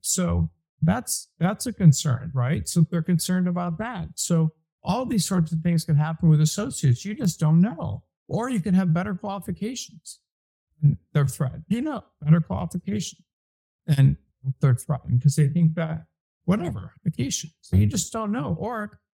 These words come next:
they may not like them. They may not like the firm, right? They may have bad vibes or whatever and may have bad vibes firm and wanna work somewhere else. Who knows? Or and wanna sabotage it. You don't know,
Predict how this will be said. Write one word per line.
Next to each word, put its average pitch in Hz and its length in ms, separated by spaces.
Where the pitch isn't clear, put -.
they 175 120
may 208 200
not 202 280
like 208 260
them. 214 240
They 190 80
may 202 200
not 202 280
like 196 260
the 190 100
firm, 240 440
right? 135 340
They 175 180
may 185 440
have 160 180
bad 165 300
vibes 175 400
or 165 60
whatever 170 500
and 160 280
may 170 220
have 160 220
bad 165 300
vibes 170 520
firm 156 280
and 156 120
wanna 156 220
work 160 220
somewhere 170 340
else. 208 300
Who 214 100
knows? 240 440
Or 151 160
and 156 220
wanna 165 240
sabotage 175 720
it. 160 100
You 202 100
don't 208 140
know, 160 300